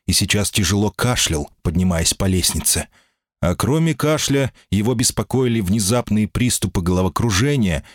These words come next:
которые в последнее время случались довольно часто. Земля словно уходила из-под ног, и все вокруг начинало вращаться. Обычно это продолжалось лишь несколько секунд — но потом он еще долго дрожал и чувствовал пугающую слабость.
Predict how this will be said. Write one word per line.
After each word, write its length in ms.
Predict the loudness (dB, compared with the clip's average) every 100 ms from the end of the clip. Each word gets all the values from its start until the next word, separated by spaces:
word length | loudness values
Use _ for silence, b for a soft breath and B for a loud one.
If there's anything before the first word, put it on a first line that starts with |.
| B
которые 400 | -4 -2 0 0
в 80 | -2
последнее 500 | -4 0 0 2 0
время 280 | 0 0 0
случались 540 | 0 -2 0 0 0
довольно 400 | 0 0 2 0
часто. 600 | 0 -2 0 -2 -4 -8 b b b b
Земля 440 | -2 0 2 0 0
словно 360 | -2 0 0
уходила 420 | 0 0 0 0 0
из-под 340 | 0 -2 0
ног, 340 | 0 -2 -4 B B B
и 80 | 0
все 260 | 0 0
вокруг 340 | -2 -2 -2 -2
начинало 500 | 0 0 2 2 0
вращаться. 840 | 0 0 0 -2 -2 -2 -2 -6 b b b _ -4
Обычно 480 | -2 0 0 0 0
это 160 | -2
продолжалось 680 | -2 0 0 0 0 0 0
лишь 180 | 0 0
несколько 480 | 0 0 -2 -2 0
секунд — 600 | -2 -2 -2 -2 -2 -6 B B B -2
но 100 | -2
потом 360 | -2 0 2
он 100 | 2
еще 260 | 2 0 -2
долго 380 | 0 0 0 -2
дрожал 680 | -2 -2 0 0 0 -2 b b b
и 80 | -2
чувствовал 560 | 0 -2 0 0 0
пугающую 800 | 0 -2 0 0 0 0 0 0
слабость. 760 | 0 0 0 -2 -2 -2 -2